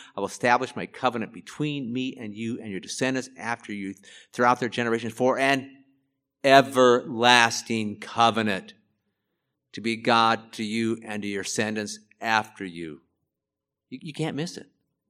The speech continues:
So the people that say, uh, it ended about two thousand years ago 'cause they killed Christ, well, they just have to take this word everlasting out in that other verse,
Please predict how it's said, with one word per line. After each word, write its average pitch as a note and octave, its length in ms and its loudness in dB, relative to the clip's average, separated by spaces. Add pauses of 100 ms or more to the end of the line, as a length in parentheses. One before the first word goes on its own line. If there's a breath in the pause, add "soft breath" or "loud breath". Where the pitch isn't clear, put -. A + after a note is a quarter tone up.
(240)
So - 140 -6
the A2 60 -2
people D3 260 -2
that A2+ 120 -4
say, A2 460 -2
uh, G#2+ 280 -6 (240)
it G#2+ 580 -12
ended G#2+ 380 -4
about G2+ 320 -8
two A#2 100 -12
thousand G2+ 260 -2
years G2+ 200 -4
ago G2 160 -8
'cause F#2+ 180 -14
they F#2 100 -8
killed F#2+ 300 -10
Christ, G2 360 -8 (640)
well, D#3 160 2
they G#2+ 120 2
just A2 260 -10
have B2 100 -10
to F#2+ 80 -12
take A2 200 -4
this G#2 220 -8
word G#2 140 -4
everlasting G#2+ 520 -4
out B2 120 0
in G#2+ 60 -8
that G2 100 -2
other A2 160 -2
verse, F#2+ 400 -8